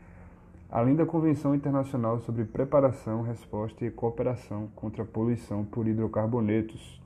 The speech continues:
também conhecida como O P R C, e os Fundos Internacionais de Compensação da Poluição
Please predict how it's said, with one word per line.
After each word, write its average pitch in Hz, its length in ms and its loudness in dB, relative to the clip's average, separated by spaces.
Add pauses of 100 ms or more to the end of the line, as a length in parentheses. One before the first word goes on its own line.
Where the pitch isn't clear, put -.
(140)
também 107 240 0
conhecida 113 360 -4
como - 360 -2
O 131 100 2
P 117 420 -2
R 113 220 -4
C, 98 320 -8 (1200)
e 165 100 4
os 165 100 4
Fundos 143 240 4
Internacionais 127 800 0
de 113 80 -2
Compensação 117 920 -4
da 113 160 4
Poluição 117 600 2